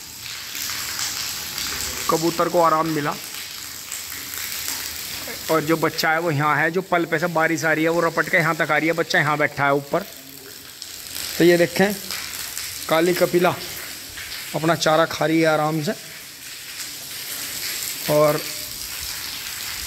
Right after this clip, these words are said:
कड़ा बारिश का पूरा लुत्फ़ उठा रहा है। और दोस्तों इस वाली टंकी में नाज इसलिए नहीं भरा गया क्योंकि अंदर वाली तो वो पुरानी टंकी बिल्कुल ख़राब हो रही है नीचे से, और दोस्तों इसकी तली भी ख़राब है,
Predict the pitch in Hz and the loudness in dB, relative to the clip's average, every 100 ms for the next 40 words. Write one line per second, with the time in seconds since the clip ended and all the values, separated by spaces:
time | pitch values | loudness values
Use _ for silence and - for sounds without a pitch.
0 | - - - - - - 151 165 156 156 | -8 -8 -6 -4 -4 0 2 2 2 2
1 | 160 - 175 147 - 185 175 175 185 180 | 2 0 -2 -6 -2 2 4 4 2 0
2 | 180 139 143 139 151 214 - - - - | 0 2 4 4 4 0 -8 -12 -10 -10
3 | - - - - - - - - - - | -10 -8 -8 -6 -6 -6 -8 -8 -8 -8
4 | - - - - - - 165 170 170 226 | -8 -8 -8 -8 -6 2 2 4 4 4
5 | 208 180 185 196 190 180 190 196 196 185 | 6 6 6 6 4 4 6 6 6 6
6 | 175 180 196 180 185 202 151 143 147 160 | 4 4 0 0 2 2 2 4 4 2
7 | 220 - - - - - - 180 220 180 | 2 -4 -16 -16 -16 -6 2 4 6 4
8 | 185 185 185 185 190 202 202 185 175 185 | 6 6 6 4 4 2 2 4 4 4
9 | 185 185 185 190 190 202 156 160 165 165 | 2 0 2 2 2 2 4 4 6 6
10 | 170 170 165 - 165 196 196 185 175 233 | 6 6 2 2 4 4 4 2 4 4
11 | 196 - 233 185 175 185 220 180 160 156 | 4 2 4 6 6 6 2 2 4 4
12 | 135 165 | 4 2